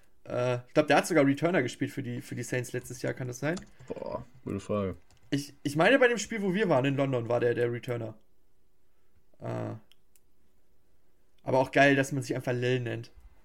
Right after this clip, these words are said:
Speaker 2: Lil
Speaker 1: Äh,
Speaker 2: Jon. Also, geiler Name, muss ich sagen.
Speaker 1: Ja. Ist schon geil. Gut, dann haben wir's, denk ich mal, eigentlich.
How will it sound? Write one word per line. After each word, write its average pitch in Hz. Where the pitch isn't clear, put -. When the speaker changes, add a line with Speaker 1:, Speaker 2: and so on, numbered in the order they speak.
Speaker 2:
Lil 110
Speaker 1:
Äh, 117
Speaker 2:
Jon. 135
Also, 107
geiler 117
Name, 143
muss 120
ich 127
sagen. 117
Speaker 1:
Ja. 151
Ist -
schon 180
geil. 131
Gut, 214
dann 165
haben 185
wir's, 185
denk 127
ich 127
mal, 123
eigentlich. 131